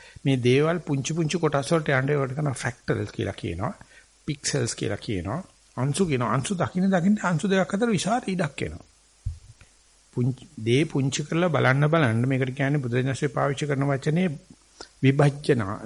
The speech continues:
විභජ්‍ය වාදය කියලා. බෙදා බැලීම. බෙදා බලනකොට පුංචි පුංචි කොටස් වල කැඩි කැඩි යනකොට කුඩු කොටස් දෙකක් අතර හිස්තන කියනකොට ඒක මේ මෙහෙම තිබුණ එක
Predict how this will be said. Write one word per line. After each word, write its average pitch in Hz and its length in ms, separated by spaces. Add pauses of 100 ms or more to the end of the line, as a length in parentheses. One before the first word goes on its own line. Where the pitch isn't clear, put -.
(380)
විභජ්‍ය 117 500
වාදය 95 400
කියලා. 98 220
බෙදා 113 280
බැලීම. 98 340 (420)
බෙදා 151 280
බලනකොට 185 320
පුංචි 170 220
පුංචි 165 220
කොටස් 151 320
වල 175 100
කැඩි 143 260
කැඩි 165 220
යනකොට 175 280
කුඩු 175 380
කොටස් 165 340
දෙකක් 160 340
අතර 202 240
හිස්තන 151 540 (480)
කියනකොට 196 380
ඒක 190 260
මේ 175 160
මෙහෙම 117 300
තිබුණ 160 340
එක 220 200